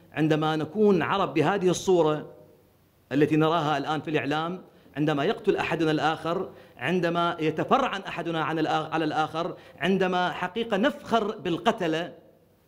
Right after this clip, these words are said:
يعني، من يقتل أخ-، أخاه فهو بطل. وبالتالي لا أحد يحرك كل جيوشه وكل آلته العسكرية باتجاه الأعداء الحقيقيين، وإنما عضلاته ترتفع باتجاه إخوانه كما حدث.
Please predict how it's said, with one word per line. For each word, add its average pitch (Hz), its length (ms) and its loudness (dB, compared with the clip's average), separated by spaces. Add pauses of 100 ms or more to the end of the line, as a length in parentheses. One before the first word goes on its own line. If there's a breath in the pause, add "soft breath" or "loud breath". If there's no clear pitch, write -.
(440)
يعني، 156 260 0
من 160 140 2
يقتل 220 340 0
أخ-، 165 200 -2
أخاه 175 340 -2 (180)
فهو 175 440 4 (140)
بطل. 139 400 0 (460 soft breath)
وبالتالي 190 640 0
لا 214 180 2
أحد 190 260 -6
يحرك 165 540 -4 (640 soft breath)
كل 226 200 4
جيوشه 185 460 4
وكل 185 380 4
آلته 180 260 -2
العسكرية 156 680 2
باتجاه 165 480 2
الأعداء 165 320 0
الحقيقيين، 175 840 2 (360 loud breath)
وإنما 180 680 2 (480)
عضلاته 175 540 0
ترتفع 190 520 -2
باتجاه 160 480 0
إخوانه 143 460 4
كما 185 300 0
حدث. 143 320 0